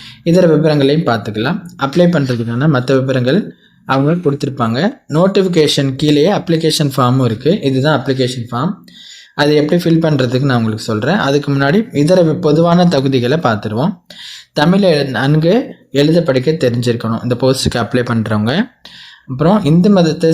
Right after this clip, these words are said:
சேர்ந்தவங்களாகவும் இறை நம்பிக்கையுடையவராகவும் இருக்கணும். முதல்ல வயசு சொல்லிட்டேன், பதினெட்டுலேருந்து இருபத், நாற்பத்தைந்து வயதுக்குள்ள இருக்கணும். குறைந்தபட்சம் பதினெட்டு, அதிகபட்சம் நாற்பத்தைந்து வயதுக்குள்ள இருக்கணும்னு சொல்லியிருக்காங்க.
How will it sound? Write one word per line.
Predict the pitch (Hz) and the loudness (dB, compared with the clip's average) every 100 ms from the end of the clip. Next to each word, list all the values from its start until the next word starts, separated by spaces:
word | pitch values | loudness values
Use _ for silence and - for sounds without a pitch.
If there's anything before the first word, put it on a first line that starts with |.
| 160 | 2
சேர்ந்தவங்களாகவும் | 143 123 120 113 110 107 139 247 - | 0 0 0 -2 -2 -2 -4 -6 -2
இறை | 139 165 180 | 0 4 4
நம்பிக்கையுடையவராகவும் | 160 151 143 143 123 123 113 110 156 185 | 2 0 0 0 2 2 0 -2 -4 -2
இருக்கணும். | 117 110 110 151 240 _ _ _ - - - | -2 -2 -2 -2 -4 _ _ _ -20 -20 -4
முதல்ல | 156 160 190 | 0 2 2
வயசு | 156 151 165 - | 2 0 -2 -4
சொல்லிட்டேன், | 131 123 147 196 170 | 0 0 0 0 0
பதினெட்டுலேருந்து | 143 156 139 131 127 185 | 2 2 2 2 2 2
இருபத், | 160 156 - 131 | 4 2 0 0
நாற்பத்தைந்து | 135 165 175 160 139 127 | 2 2 0 0 0 2
வயதுக்குள்ள | 120 117 110 156 | 0 0 -2 -2
இருக்கணும். | 131 113 101 85 _ _ - - - | -2 -4 -8 -10 _ _ -20 -20 -6
குறைந்தபட்சம் | 156 151 156 147 143 180 170 | 0 2 2 0 0 0 2
பதினெட்டு, | 135 135 127 214 | 0 -2 0 2
அதிகபட்சம் | 151 143 127 120 - 226 156 | 2 2 2 0 0 2 2
நாற்பத்தைந்து | 139 143 139 127 113 | 0 -2 0 0 0
வயதுக்குள்ள | 110 113 120 131 | -2 -4 0 0
இருக்கணும்னு | 113 110 120 123 | -2 -4 -4 -4
சொல்லியிருக்காங்க. | 110 104 - 101 104 | -4 -6 -6 -12 -6